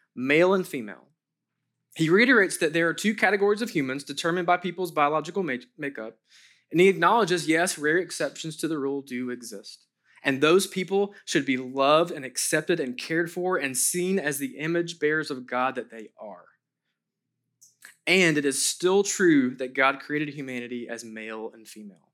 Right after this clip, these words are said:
two categories with grace and compassion and understanding for those whom there is biological ambiguity as to which category they fall into. So in summary, the two categories, male and female,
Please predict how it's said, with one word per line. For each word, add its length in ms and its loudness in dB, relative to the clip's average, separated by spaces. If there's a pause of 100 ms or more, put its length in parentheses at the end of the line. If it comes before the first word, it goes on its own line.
(340)
two 200 0
categories 720 -2
with 160 -12
grace 460 0
and 120 -12
compassion 520 -4
and 100 -12
understanding 720 -10 (260)
for 140 -4
those 340 2
whom 160 -8
there 160 -2
is 80 -6
biological 640 -4
ambiguity 640 -14 (400)
as 140 -2
to 100 -10
which 180 -8
category 440 -6
they 100 -14
fall 240 -16
into. 360 -18 (1600)
So 160 4
in 80 0
summary, 320 4
the 80 -2
two 240 -2
categories, 840 0
male 220 2
and 100 0
female, 540 -2